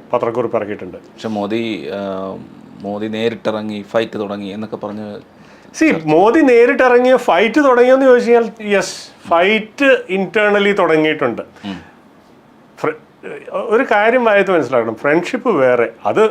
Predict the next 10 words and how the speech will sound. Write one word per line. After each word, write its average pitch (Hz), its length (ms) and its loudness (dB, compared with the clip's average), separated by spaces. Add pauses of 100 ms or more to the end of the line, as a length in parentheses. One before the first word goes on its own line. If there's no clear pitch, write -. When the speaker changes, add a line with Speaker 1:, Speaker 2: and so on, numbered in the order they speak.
(140)
Speaker 1:
നമ്മുടെ 165 380 2
കാര്യത്തിലായാലും 175 680 2
ശരി, 156 160 -2 (100)
ട്രംപിൻ്റെ 180 440 2
കാര്യത്തിലായാലും 151 640 2
ശരി, 131 140 -2 (720)
രാജ്യ 185 380 2 (500)
താല്പര്യം 185 500 2
വന്നു 165 160 2
കഴിഞ്ഞപ്പോൾ 156 340 2